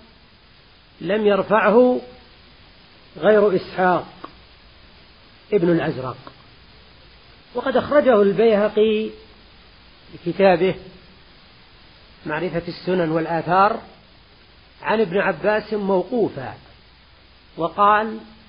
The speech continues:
"هذا هو الصحيح"، لكن رجح ابن الجوزي في التحقيق الرفع، وقال: "إن إسحاق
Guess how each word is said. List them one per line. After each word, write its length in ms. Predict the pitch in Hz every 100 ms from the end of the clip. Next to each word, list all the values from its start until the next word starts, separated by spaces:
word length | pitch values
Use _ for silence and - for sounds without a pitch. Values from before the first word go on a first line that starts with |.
| - _ - _ - _ _ _ _ -
"هذا 360 | 175 185 190 170
هو 160 | 170
الصحيح"، 680 | 156 - 143 147 - - - - _ _ _ _ _ _ _ _ _ _ _ _ -
لكن 600 | 190 240 208 214 214 214 208 - - _ _ _ _ -
رجح 360 | 247 165 196 196
ابن 180 | 180
الجوزي 600 | 185 165 202 175 165 180 185 - - - _ _ _ _ _ _ _ -
في 20 |
التحقيق 680 | - - - 180 202 214 - - - _ _ _ _ _ _
الرفع، 520 | 196 160 202 - 113 98 - - _ _ _ _ _ _ -
وقال: 320 | - 202 185
"إن 280 | 180 202 190
إسحاق 840 | 180 185 - 220 214 214 - -